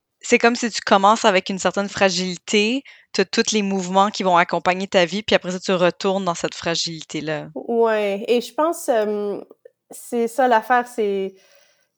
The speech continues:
Speaker 2: il faut quand même respecter cette fragilité-là. Et souvent, on,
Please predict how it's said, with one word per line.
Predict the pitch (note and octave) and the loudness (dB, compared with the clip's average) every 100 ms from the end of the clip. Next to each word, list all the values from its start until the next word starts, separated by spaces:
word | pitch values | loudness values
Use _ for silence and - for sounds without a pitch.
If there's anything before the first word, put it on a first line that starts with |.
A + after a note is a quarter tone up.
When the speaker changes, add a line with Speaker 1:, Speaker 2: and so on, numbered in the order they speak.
| C5+ - _ - | -20 -20 _ -8
Speaker 2:
il | A#3+ | -6
faut | C4+ | -2
quand | C4+ B3+ | 4 4
même | C4+ | 6
respecter | C4+ B3+ - A#3+ C4+ | 2 0 -4 -2 -2
cette | - A#3+ | -4 -6
fragilité-là. | - A#3 G#3 G3+ A3+ G#3+ G#3+ C#4+ D#4+ - | -4 -2 -4 -4 -2 4 6 4 2 -2
Et | B3 A#3+ | -2 -2
souvent, | A#3+ - B3 C#4 D#4 A#3+ | -4 -4 2 2 2 2
on, | A#3 A3+ A3+ A3 A3 | 4 4 4 2 -2